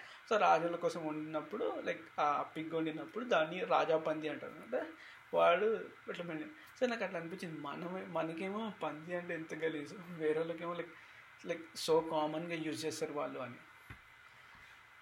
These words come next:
ఇంకా ఈరోజు ఇంకేం లేదు, సా-, వీకెండ్ కాబట్టి,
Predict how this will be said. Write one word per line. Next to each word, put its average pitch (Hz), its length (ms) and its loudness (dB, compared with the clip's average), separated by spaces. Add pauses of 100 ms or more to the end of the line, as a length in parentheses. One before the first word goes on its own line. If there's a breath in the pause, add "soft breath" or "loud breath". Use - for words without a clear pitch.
(360)
ఇంకా 175 600 -4 (800 loud breath)
ఈరోజు 190 640 -2
ఇంకేం 180 360 -6
లేదు, 160 200 -2
సా-, - 280 -2
వీకెండ్ 165 460 -8
కాబట్టి, 302 580 -4